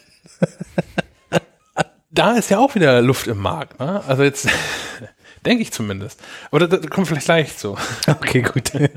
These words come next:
Speaker 1: <laughs> Greife ich wieder zu weit. Ähm, braucht es denn noch so ein Apple-branded Display? Also ich, ich weiß, dass die alten Thunderbolt-Displays viele Fans hatten.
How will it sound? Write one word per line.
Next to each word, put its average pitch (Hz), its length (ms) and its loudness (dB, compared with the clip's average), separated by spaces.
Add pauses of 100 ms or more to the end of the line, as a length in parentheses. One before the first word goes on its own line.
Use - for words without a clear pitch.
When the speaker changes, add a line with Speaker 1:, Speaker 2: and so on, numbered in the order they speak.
(160)
Speaker 1:
<laughs> - 420 -8
Greife 113 240 0
ich - 80 -12
wieder 113 180 -4
zu 98 160 -8
weit. 107 220 -6 (440)
Ähm, 113 460 2 (240)
braucht 120 840 2
es - 120 -4
denn 170 200 2
noch 160 120 0
so - 120 -2
ein 156 80 -2
Apple-branded 147 760 -2
Display? 78 500 -4
Also 127 160 2
ich, 127 200 -4
ich - 100 -10
weiß, 120 300 2
dass - 160 -4
die - 160 -6
alten 127 240 0
Thunderbolt-Displays 117 680 -2
viele 110 240 -6
Fans - 500 -6
hatten. - 320 -14